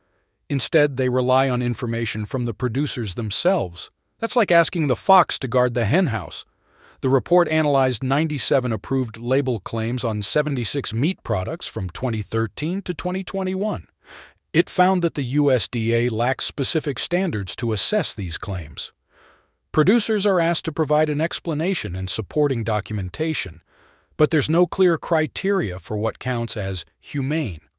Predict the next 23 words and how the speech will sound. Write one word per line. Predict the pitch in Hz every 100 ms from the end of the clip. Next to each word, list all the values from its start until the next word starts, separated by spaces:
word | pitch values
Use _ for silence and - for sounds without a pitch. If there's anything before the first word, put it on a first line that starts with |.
| _ _
or | 117
sustainable. | - 117 - 160 131 87 - _ _ _ _ - - -
In | 135
fact, | 180 175 139 - _
producers | 147 151 175 160 117 139
often | 151 151 120
define | 107 - 135 131
these | 110 98
terms | - 127 117 107
themselves. | 117 113 - 160 82 - - _ - - - -
So, | - 180 - _ _ -
a | -
producer | 170 226 -
might | 151 135 -
claim | - 170 143 120
their | 113
animals | 123 139 120 107 101
are | 113 110 110
humanely | - 147 127 127 143 139 120 110
raised | 120 151 101 92 92 - - _ _
because | - 139 156
they're | 143 143 -
antibiotic-free, | 165 170 170 151 156 156 156 131 - - 185 143 73